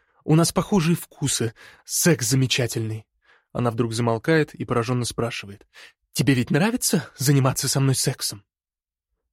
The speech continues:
Ещё бы. И вдруг меня осеняет, что в последнее время единственное, что мне нравится в наших отношениях, это заниматься с ней сексом. Ужасное чувство,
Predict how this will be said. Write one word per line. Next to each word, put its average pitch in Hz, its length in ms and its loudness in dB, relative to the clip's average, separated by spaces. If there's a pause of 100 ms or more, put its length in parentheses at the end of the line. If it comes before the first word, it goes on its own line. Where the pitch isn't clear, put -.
(280)
Ещё 107 480 -6
бы. 143 200 0 (840)
И 123 100 -10
вдруг 123 320 0
меня 131 200 0
осеняет, 135 480 0
что - 180 -12
в - 60 -20
последнее 117 460 -4
время 123 320 -2
единственное, 117 680 -4
что - 180 -8
мне 110 140 -6
нравится 113 440 0
в 110 40 -8
наших 113 300 -8
отношениях, 131 680 -4 (440)
это 123 200 -2
заниматься 113 640 -2
с - 120 -6
ней 107 180 -6
сексом. 101 580 -10 (720)
Ужасное 117 500 -2
чувство, 104 520 -8